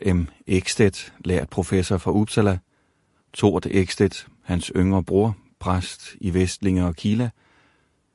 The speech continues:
Lotta Ekstedt, elleve-årig dame med livlig fantasi. Hjørdis Holm,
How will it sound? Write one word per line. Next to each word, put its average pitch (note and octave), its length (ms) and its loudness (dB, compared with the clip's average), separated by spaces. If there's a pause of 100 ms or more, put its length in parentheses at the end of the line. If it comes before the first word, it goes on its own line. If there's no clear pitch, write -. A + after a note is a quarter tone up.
Lotta B2 400 4
Ekstedt, F2 640 -2 (320)
elleve-årig F#2 560 0
dame F2 460 -2
med F#2 140 -2
livlig F2+ 300 -2
fantasi. - 600 -4 (760)
Hjørdis F2+ 380 4
Holm, A2+ 320 2